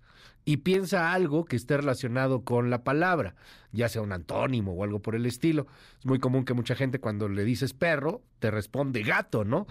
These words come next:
Por llevar la contraria, porque es una mascota, por lo que usted quiera. Bueno, yo creo que cuando uno habla de política,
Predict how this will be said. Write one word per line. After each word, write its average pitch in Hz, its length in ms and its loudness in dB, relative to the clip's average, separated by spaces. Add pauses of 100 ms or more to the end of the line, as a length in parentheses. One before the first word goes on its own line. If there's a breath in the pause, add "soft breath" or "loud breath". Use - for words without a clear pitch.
(320 loud breath)
Por 117 120 2
llevar 107 200 2
la 110 80 -2
contraria, 143 580 0
porque 107 180 -6
es - 80 -10
una 98 140 -8
mascota, 151 720 -2
por 147 160 -4
lo 208 80 -2
que - 80 -12
usted 240 220 -2
quiera. 233 220 0 (500 loud breath)
Bueno, 214 340 0
yo 139 220 -2
creo 220 160 -2
que 202 100 -6
cuando 143 300 2
uno 165 140 4
habla 165 200 4
de 127 80 4
política, 120 880 -2